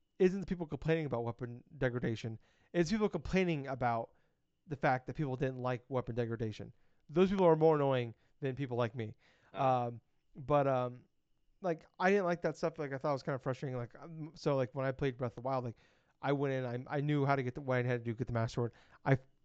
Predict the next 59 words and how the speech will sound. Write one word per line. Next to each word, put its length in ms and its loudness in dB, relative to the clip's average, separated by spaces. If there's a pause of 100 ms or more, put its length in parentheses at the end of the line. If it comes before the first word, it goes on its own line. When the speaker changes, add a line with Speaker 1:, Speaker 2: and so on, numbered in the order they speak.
(120)
Speaker 1:
kinda 160 12
just 120 2
feel 100 8
like 80 4
I 80 6
mainlined 600 8
it 160 4
to 80 -6
get 140 4
to 60 -4
the 80 -2
Master 240 4
Sword, 180 6
but 160 -2
then 180 6
I 120 6
started 340 8
fucking 260 6
around 180 10
with 100 0
the 60 6
open 220 4
world 240 4
'cause, 120 -8
like, 240 -2 (360)
I 80 12
don't 100 12
wanna 100 12
deal 120 8
with 100 2
that. 200 2
I 100 0
just 120 -4
want, 180 0
I 100 0
just 140 -4
want 140 -8 (160)
the 120 -4
sword, 400 -6 (440)
uh, 320 -4 (420)
the 60 -10
Master 260 -2
Sword 160 -4
and 80 -10
stuff 140 -10
like 160 -8
that. 260 -4
But 160 -4
anyways, 320 0 (300)
in 60 0
this 100 0
game, 180 2
like, 180 0
that's 200 0
not 100 -2
an 80 -2
option. 280 -4 (360)
Uh, 400 6
so, 420 2